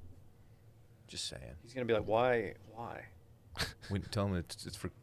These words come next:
Speaker 1: tell him we have to know. Anyway.
Speaker 2: You can't. You really can move on. I was kidding.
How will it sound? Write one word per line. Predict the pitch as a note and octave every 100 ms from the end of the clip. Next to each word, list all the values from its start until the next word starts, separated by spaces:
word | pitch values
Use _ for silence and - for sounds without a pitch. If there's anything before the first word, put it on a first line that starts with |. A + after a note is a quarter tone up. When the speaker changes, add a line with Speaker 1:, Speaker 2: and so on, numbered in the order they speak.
| -
Speaker 1:
tell | G#2
him | F#2
we | F2
have | E2
to | -
know. | - - - - - - D3 C3+ - - - - - - - - - - - - - -
Anyway. | F2+ D#2+ D#2 D2+
Speaker 2:
You | D3
can't. | E3 E3
You | D#3+
really | D#3 D3 B2
can | B2 A#2
move | G#2+ G#2 G2+
on. | G2+ G2
I |
was | G2
kidding. | - G2+ G2